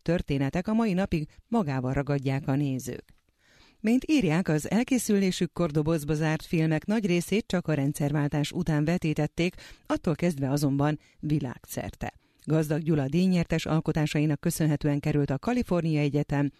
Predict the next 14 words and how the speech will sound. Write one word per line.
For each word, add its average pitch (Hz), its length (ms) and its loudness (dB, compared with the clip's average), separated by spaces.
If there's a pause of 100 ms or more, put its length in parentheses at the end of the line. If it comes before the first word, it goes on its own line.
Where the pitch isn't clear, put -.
(180)
Los 143 180 0
Angeles-i 139 480 0
intézményébe 143 680 0
tanárként, 160 640 -2
valamint 147 320 0
a 135 60 -4
Sundance-re 143 720 0 (300)
mentorként. 147 840 0 (540)
Az 156 240 0
elmúlt 156 400 2
években 170 380 0
a 170 60 2
Nemzeti 139 440 0
Filmintézet 151 760 2